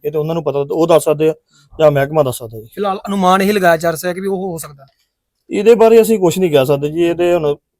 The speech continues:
Speaker 1: ਡਾਕਟਰ ਦੱਸ ਸਕਦੇ ਆ,
Speaker 2: ਹੂੰ।
Speaker 1: ਫਰਾਂਸਿਸ ਟੀਮਾਂ ਦੱਸ ਸਕਦੀਆਂ, ਇਹਦੇ ਬਾਰੇ ਅਸੀਂ ਕੀ ਕਹਿ ਸਕਦੇ।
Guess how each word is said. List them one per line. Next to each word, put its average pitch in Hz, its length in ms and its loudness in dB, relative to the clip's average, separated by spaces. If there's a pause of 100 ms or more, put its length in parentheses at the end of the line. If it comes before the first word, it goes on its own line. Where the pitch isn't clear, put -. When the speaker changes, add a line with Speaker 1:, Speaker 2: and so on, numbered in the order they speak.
(420)
Speaker 1:
ਡਾਕਟਰ 143 340 0
ਦੱਸ 160 220 2
ਸਕਦੇ 160 240 0
ਆ, 160 140 0
Speaker 2:
ਹੂੰ। 147 260 -16
Speaker 1:
ਫਰਾਂਸਿਸ 156 460 -4
ਟੀਮਾਂ 151 280 0
ਦੱਸ 147 160 2
ਸਕਦੀਆਂ, 151 220 -2
ਇਹਦੇ 160 120 -4
ਬਾਰੇ 156 220 0
ਅਸੀਂ 151 200 -8
ਕੀ 156 120 -16
ਕਹਿ 143 160 -6
ਸਕਦੇ। 120 220 -16